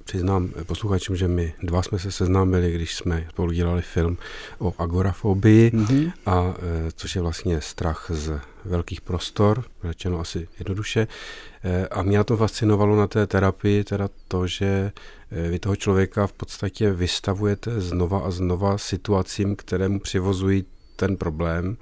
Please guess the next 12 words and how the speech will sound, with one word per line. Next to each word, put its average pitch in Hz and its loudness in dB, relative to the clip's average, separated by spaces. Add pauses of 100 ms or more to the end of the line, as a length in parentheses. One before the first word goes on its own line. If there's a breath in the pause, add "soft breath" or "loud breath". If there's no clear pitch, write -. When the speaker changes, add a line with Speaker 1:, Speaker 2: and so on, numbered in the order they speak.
(420 loud breath)
Speaker 1:
dokud - 0
on 101 0
nezjistí, 98 0
že 98 2
v - -14
této 95 -6
situaci 95 -2
také 101 0
problém 98 4
nemusí 92 2 (140)
nastat. - -6
Eh, - -6